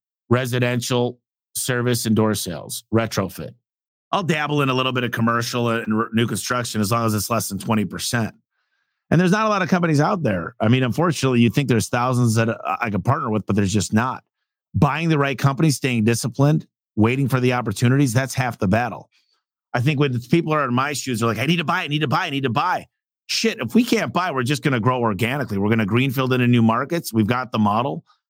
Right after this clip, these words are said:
I don't need to buy. If I'm putting two million or three million dollars into a company in a market, let's just pretend I was buying somewhere in Delaware. What if I put three million dollars into marketing? I could probably build that same thing up.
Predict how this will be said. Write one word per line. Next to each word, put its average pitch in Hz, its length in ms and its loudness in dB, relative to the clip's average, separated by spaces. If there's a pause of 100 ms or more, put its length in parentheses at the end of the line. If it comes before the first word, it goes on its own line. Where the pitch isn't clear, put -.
(140)
I 165 80 0
don't 202 200 0
need 139 300 4
to 127 60 2
buy. 147 280 -2
If 120 120 -4
I'm 165 120 -2
putting 165 260 0
two - 160 -2
million 151 280 2
or 123 60 0
three 151 220 0
million 139 200 2
dollars 131 260 -2
into 123 120 2
a 113 80 0
company 113 500 -2 (440)
in 139 80 -2
a 131 60 -2
market, 131 360 0
let's 123 160 0
just 127 140 -4
pretend 131 360 0
I 123 40 0
was 113 120 -2
buying 120 220 -2
somewhere 117 300 0
in 98 120 0
Delaware. 117 580 -2 (280)
What 170 120 0
if 190 60 0
I 196 80 -2
put 156 160 -4
three 170 180 2
million 156 220 4
dollars 139 240 -2
into 120 120 2
marketing? 113 560 0
I 113 60 -4
could 117 120 -2
probably 160 280 -2
build 143 360 0
that 135 160 -2
same 127 220 -4
thing 113 200 0
up. 165 260 0